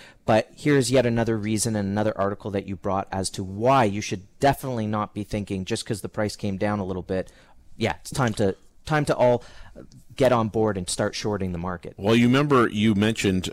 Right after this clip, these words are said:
Speaker 2: a little earlier about the fundamentals in the marketplace, and I touched on it when we were talking about that last article of transparency. But the truth is that there's a lot of people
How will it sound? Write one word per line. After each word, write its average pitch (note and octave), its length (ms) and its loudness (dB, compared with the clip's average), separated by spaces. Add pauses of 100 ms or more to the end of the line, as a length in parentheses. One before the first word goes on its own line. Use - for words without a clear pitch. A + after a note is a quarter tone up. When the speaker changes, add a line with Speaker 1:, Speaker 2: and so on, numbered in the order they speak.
Speaker 2:
a F2+ 40 -8
little G2 240 0
earlier F#2 440 4 (300)
about F2 260 0
the F2 80 -6
fundamentals F2+ 560 -2
in E2+ 60 -6
the E2 80 -4
marketplace, D#2 560 -6
and E2 80 -4
I E2 80 -2
touched - 340 -2
on G2+ 100 0
it F#2 80 -2
when F2 140 -4
we E2 80 -2
were E2 80 -2
talking F#2 380 -2
about D#2+ 260 -4
that D#2+ 320 -2 (260)
last G#2+ 540 2
article E2 380 -6
of D2+ 80 -8
transparency. F#2 760 -6
But E2+ 220 -8
the F2+ 100 -4
truth - 380 -6
is F2 260 0 (380)
that F2 180 -2
there's G#2+ 220 4
a F2+ 40 -2
lot G#2 220 4
of F2 160 0
people F2 520 -4